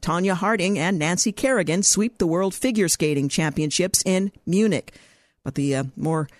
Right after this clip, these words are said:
colorful story is yet to come.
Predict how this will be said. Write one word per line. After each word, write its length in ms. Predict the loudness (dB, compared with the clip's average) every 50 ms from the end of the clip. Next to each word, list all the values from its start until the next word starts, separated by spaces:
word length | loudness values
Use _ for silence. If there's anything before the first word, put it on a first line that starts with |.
| _ _ _ _ _ _ _ _ _ _ _ _ 0
colorful 400 | 2 4 4 4 4 2 2 2
story 360 | 2 2 2 2 2 2 2
is 140 | 0 2 2
yet 220 | 0 0 0 0
to 180 | 0 0 0 0
come. 440 | 0 0 0 2 0 0 -4 -6